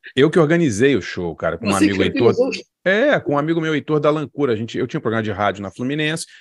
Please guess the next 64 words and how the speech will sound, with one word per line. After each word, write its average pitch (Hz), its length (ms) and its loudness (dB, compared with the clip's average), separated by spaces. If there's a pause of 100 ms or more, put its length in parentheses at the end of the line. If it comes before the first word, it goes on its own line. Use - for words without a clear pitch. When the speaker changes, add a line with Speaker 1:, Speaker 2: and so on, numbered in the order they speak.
(400)
Speaker 1:
e 107 80 0
Speaker 2:
Eu 113 60 6
Speaker 1:
a - 20 6
Speaker 2:
não 107 60 4
Speaker 1:
gente 123 200 2
Speaker 2:
sabia. 208 140 -6
Speaker 1:
fez, 131 320 2
eu 143 80 -2
não 180 60 -6
me 196 80 -8
lembro 185 180 -4
se - 80 -6
o 127 40 -4
Lariu 117 300 -2
tava 110 260 -4
envolvido, 95 800 -8
mas 98 220 -10
foi 147 180 -4
o 160 40 -6
nosso 165 180 -10
programa 151 580 -4
lá. 113 280 2
Speaker 2:
Não, - 80 6
Speaker 1:
E, - 20 2
Speaker 2:
talvez 220 220 6
Speaker 1:
cara, 214 100 2
Speaker 2:
não 208 80 4
Speaker 1:
a - 20 6
gente 196 100 6
Speaker 2:
era 175 80 8
Speaker 1:
tava - 20 6 (100)
Speaker 2:
ele, - 20 8
não, 160 160 8
não 175 120 6
era 160 140 4
ele, 139 220 4
não. 135 160 -6
Ele 165 160 2
foi 185 140 2
no 185 80 2
Speaker 1:
É. 151 40 -2 (100)
Speaker 2:
Fundição 139 320 2
Progresso. 143 680 -4 (320)
Speaker 1:
Não 151 220 -4
tava 170 300 0
esperando 165 480 -4
nada, 143 460 -2
assim, 143 360 -8
cara. 107 200 -2
E - 20 -6
de 131 120 -4
repente 165 380 -4
deu, 165 300 -2
sei - 180 -6
lá, 110 220 4
lotação 110 440 -6
esgotada 117 680 0
no 101 100 -8
circo. 107 440 -6
<laughs> - 380 -6
Um 190 60 -2
negócio 156 760 -2
Speaker 2:
Foi. - 180 6
Speaker 1:
bizarro, 101 640 -2